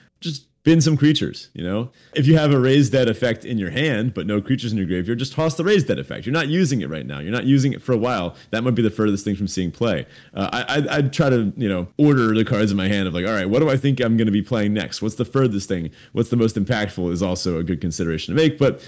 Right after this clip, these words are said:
sometimes just the, the curve out, like you mentioned, spending all of your mana every turn i-, is a, a good indicator and, and good way to still find success in a game where you are going down on cards like this. I mean, I mean, th-, these effects do vary wildly in usefulness.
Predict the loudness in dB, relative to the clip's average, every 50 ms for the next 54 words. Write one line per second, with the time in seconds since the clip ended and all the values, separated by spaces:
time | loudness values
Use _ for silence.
0 | -20 -14 -6 -2 0 0 0 0 -2 -2 0 0 0 0 0 0 0 0 0 -2
1 | -4 -2 0 2 2 2 2 0 -2 -4 -2 -4 -4 -2 -2 -2 -2 -2 -2 -4
2 | -6 -6 -4 -2 0 0 2 2 0 0 0 -2 -2 -2 -4 -4 -4 -6 -6 -6
3 | -4 -2 -2 -2 0 -2 -4 -6 -10 -16 -20 _ _ _ _ _ -4 -2 -2 0
4 | -2 0 0 0 -2 -2 -4 -4 -6 -6 -6 -8 -10 -6 0 2 2 4 4 2
5 | 0 0 0 0 0 0 -2 -2 -4 -4 -4 -4 -4 -4 -2 0 0 2 4 4
6 | 4 4 2 0 0 0 -2 0 0 -2 -2 -2 -2 -2 -4 -2 0 0 0 0
7 | -2 -2 -2 -2 0 0 0 0 2 2 2 2 2 2 4 4 4 4 2 2
8 | 2 0 0 -2 -4 -6 -6 -4 0 0 0 0 0 -4 -6 -6 -6 -6 -6 -6
9 | -6 -10 -10 _ 0 0 2 4 4 4 4 4 4 2 2 4 4 4 6 4
10 | 4 2 2 2 2 0 -2 -4 2 6 8 8 8 6 4 4 4 4 4 4
11 | 2 2 0 0 0 0 0 2 2 2 2 2 0 0 0 -2 -2 -4 -6 -6
12 | -4 -4 -6 -8 -10